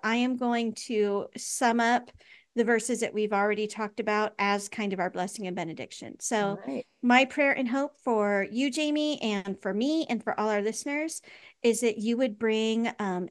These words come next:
Speaker 1: everybody, all the loved ones in your life, that you would bring them good and not harm, um, that the good that you bring would last even longer than your earthly life does,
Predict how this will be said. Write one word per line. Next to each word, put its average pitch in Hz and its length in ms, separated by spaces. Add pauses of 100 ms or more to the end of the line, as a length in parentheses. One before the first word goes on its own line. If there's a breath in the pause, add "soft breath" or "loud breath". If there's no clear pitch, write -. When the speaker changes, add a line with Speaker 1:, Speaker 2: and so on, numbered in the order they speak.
Speaker 1:
everybody, 233 640 (160)
all 233 220
the 247 160
loved 214 240
ones 214 300
in 208 120
your 208 140
life, 190 300
that 165 140
you 208 100
would 208 100
bring 208 160
them 202 160
good 214 420
and 208 100
not 196 220
harm, 226 380 (420 loud breath)
um, 185 380 (100)
that 202 340
the 214 120
good 208 320
that 233 160
you 214 140
bring 214 480
would 196 400 (100)
last 196 600
even 185 600
longer 220 400
than 202 260
your 190 240
earthly 240 360
life 226 340
does, 269 400